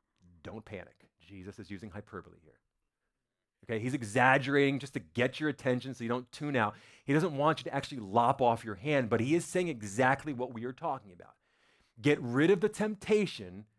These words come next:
before you have to resist it. Do whatever you can, whenever you can, to eliminate the temptation and distance yourself from that sin. Let's go back to where it all started.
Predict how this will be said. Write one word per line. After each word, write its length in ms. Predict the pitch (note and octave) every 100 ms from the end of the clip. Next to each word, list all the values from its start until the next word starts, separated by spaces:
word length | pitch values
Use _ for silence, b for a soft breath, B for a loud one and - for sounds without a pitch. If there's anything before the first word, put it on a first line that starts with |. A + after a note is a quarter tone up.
| _ _ _ _ _
before 480 | C3 - _ D3 D#3
you 120 | D3+
have 220 | B2 A2+
to 80 | A#2
resist 480 | F#2 F2+ G#2 - _
it. 80 | _ _ _ _ _ _ _ _ _ A2
Do 100 | D#3
whatever 260 | F3 F#3
you 120 | G3+
can, 380 | A#3 C3+ A2+ C3 - _ _ _ _ _ _
whenever 420 | G#2 C3+ F#3 G3+
you 140 | G#3 G#3+
can, 400 | C3+ A2+ A2+ A#2 _ _ _ _ _ -
to 120 | A#2+
eliminate 460 | A2+ B2+ B2+ C3+
the 60 | C3+
temptation 580 | - C3+ - G#2+ - A2 A2+
and 120 | G#2 F2 _
distance 540 | D3 C3+ - C3+ C3
yourself 680 | B2 A#2+ - G2 F2 E2 _ _ _ _ _
from 160 | - G2
that 180 | E2+ E2+ _
sin. 260 | - - E2 _ _ _ _ _ _ _ _ _ _
Let's 100 | -
go 100 | -
back 160 | A2 G#2+
to 60 | G#2
where 140 | G2+
it 60 | F#2
all 160 | E2+
started. 320 | - - -